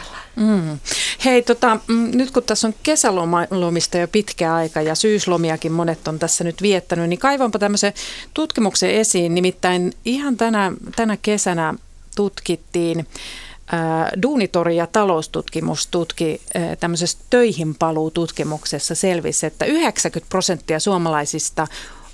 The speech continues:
on harkinnut lomansa aikana hakevansa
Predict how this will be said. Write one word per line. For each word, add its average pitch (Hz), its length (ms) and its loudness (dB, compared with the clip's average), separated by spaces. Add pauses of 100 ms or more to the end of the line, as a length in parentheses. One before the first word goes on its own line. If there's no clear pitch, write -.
on 175 120 0
harkinnut 180 540 0
lomansa 208 600 2
aikana 156 400 -2
hakevansa 147 720 -2